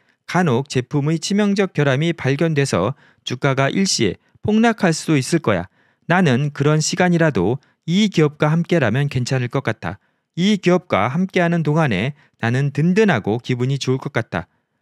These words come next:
이렇게 자신과의 대화를 마치고 나서 깊숙이 심호흡하고 행동에 옮긴다. 물론 가끔은 호르몬의 노예가 되어 폭주하는 자아를 주체할 수 없을 때도 있다. 그래도 미약하게나마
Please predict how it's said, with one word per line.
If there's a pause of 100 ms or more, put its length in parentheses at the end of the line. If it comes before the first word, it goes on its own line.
(380)
이렇게
자신과의
대화를
마치고
나서 (360)
깊숙이
심호흡하고 (260)
행동에
옮긴다. (640)
물론
가끔은
호르몬의
노예가
되어
폭주하는
자아를
주체할
수
없을
때도
있다. (400)
그래도
미약하게나마